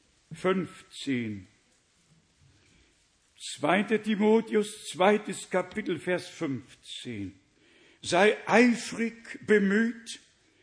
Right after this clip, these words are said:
dich Gott als bewährt darzustellen, als einen Arbeiter,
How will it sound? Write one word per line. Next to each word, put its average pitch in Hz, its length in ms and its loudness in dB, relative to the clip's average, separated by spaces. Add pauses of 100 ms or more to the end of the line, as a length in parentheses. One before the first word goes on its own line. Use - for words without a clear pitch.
(200)
dich 165 320 -6
Gott 226 420 0 (540)
als 156 340 -4
bewährt 202 720 0 (120)
darzustellen, 208 1080 -2 (880)
als 180 300 0
einen 190 500 0
Arbeiter, 220 1040 -4